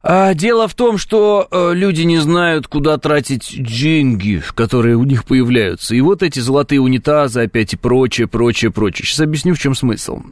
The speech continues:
М, э, вы знаете, вот у каждого советского человека, м, была обязательно, как это называлось-то, стенка, шкаф, стенка. Хотелось всем.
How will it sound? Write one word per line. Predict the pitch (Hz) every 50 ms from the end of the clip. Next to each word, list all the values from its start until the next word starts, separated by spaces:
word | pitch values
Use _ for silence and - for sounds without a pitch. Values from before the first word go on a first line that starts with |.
| - -
М, | 104 104 101 92 90 - - - _ _ _
э, | - - - - - - - - - - - _ _ _ _ _ _ _ _ _ _ _ _ _ _ _
вы | - 135 127
знаете, | 135 185 202 196 165 - 135
вот | 113 117 - - - - _ _ _ _ -
у | 143
каждого | 139 - 170 160 139 104 95 104 95 90 87
советского | - - 113 117 117 104 - - - 92 90
человека, | - - 107 107 117 131 165 196 185 - - - - - - - _ _
м, | - - - - - - - -
была | - - - - 110 113 120 131 131 113
обязательно, | - - 104 101 110 107 110 113 104 90 - 85 90 87 87 85 - - - - - - - _ _ _ _ _ _ _ - -
как | - - - -
это | 104 - 90
называлось-то, | 92 95 90 101 101 98 92 87 87 85 - - -
стенка, | - - - - 135 156 160 143 - -
шкаф, | - - - 135 127 - -
стенка. | - - - 131 131 127 - - - 87 - _ _ _ _ _ - _ - - - - - - - - _ _ -
Хотелось | - 117 107 - - 95 82 - - -
всем. | - - - - -